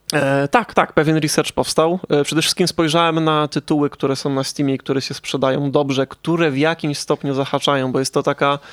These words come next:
bardzo specyficzna nisza, którą przynajmniej sobie wyznaczyłem tak na, e, na, na, na, na moje wyczucie.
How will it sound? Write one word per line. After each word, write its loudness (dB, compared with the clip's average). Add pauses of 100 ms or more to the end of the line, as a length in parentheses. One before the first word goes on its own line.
(300)
bardzo 0
specyficzna -2
nisza, 0
którą -6
przynajmniej -2
sobie -2
wyznaczyłem -2
tak -8 (120)
na, -2 (580)
e, 0 (300)
na, 0
na, -2 (840)
na, 0
na 2
moje 2
wyczucie. -2